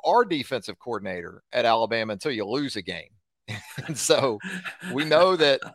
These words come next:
we know that from official standpoint, Tommy Rees and Kevin Steele are in those positions right now. William here on the, uh, Thursday Night Tide program, as we check out with him,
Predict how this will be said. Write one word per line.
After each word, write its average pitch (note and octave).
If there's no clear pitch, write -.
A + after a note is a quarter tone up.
we D3
know D3+
that D#3
from D3
official D3+
standpoint, B2+
Tommy D#3+
Rees D#3
and A#3+
Kevin F#3
Steele A#2
are A#2+
in C3
those B2
positions G#2+
right G#2+
now. G2+
William D#3+
here A2+
on B2+
the, A#2+
uh, G#2
Thursday D#3+
Night B2
Tide B2
program, A#2+
as A2
we A#2+
check A#2+
out A2+
with G2+
him, B2